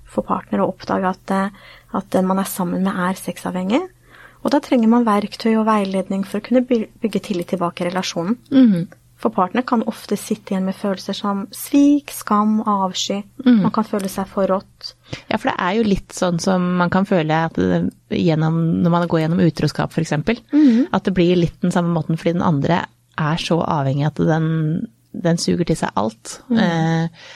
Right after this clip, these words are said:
Speaker 2: og den bør, det bør ikke nødvendigvis være en annen partner som har vært inne i bildet heller, men, eh, men at det bare har, eh, man r-, onanerer for mye, eller, altså, man onanerer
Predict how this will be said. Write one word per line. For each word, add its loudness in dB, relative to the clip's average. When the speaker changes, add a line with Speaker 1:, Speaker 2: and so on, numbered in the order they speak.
Speaker 2:
og 2
den 4
bør, 4
det -2
bør 0
ikke -2
nødvendigvis 2
være 0
en 2
annen 0
partner -2
som -2
har 0
vært -4
inne 2
i 2
bildet 0
heller, 2
men, 2
eh, 2
men 2
at -2
det -2
bare 2
har, 2
eh, -2
man -2
r-, 2
onanerer 2
for 0
mye, 2
eller, 0
altså, -2
man 0
onanerer -2